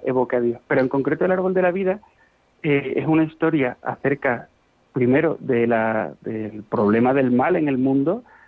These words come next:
¿no? Cómo esa belleza se ve mancillada por el mal, y luego de la reconciliación, que es un tema,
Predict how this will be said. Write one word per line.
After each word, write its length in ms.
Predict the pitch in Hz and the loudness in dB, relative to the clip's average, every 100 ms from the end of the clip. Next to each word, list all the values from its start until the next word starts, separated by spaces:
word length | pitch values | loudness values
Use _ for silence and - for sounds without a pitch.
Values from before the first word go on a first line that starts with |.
| _ | _
¿no? 180 | 127 156 | -6 -2
Cómo 200 | 135 123 | 0 0
esa 180 | 127 135 | 0 0
belleza 400 | 131 135 156 151 | 2 0 -2 -6
se 120 | 127 | -2
ve 100 | 120 | 0
mancillada 500 | 135 131 131 135 139 | 0 -2 -2 -2 -2
por 160 | 135 143 | -2 0
el 100 | 139 | 2
mal, 220 | 143 170 - _ _ _ _ | 0 -2 -12 _ _ _ _
y 80 | 165 | 0
luego 240 | 123 120 147 | 2 2 2
de 80 | |
la 100 | 175 | 0
reconciliación, 1040 | 202 208 180 160 156 135 127 - 131 202 196 | -2 -2 -2 0 0 2 0 0 0 0 -4
que 140 | - | -6
es 60 | 131 | -2
un 180 | 135 127 | -2 0
tema, 380 | 135 131 160 | 2 2 2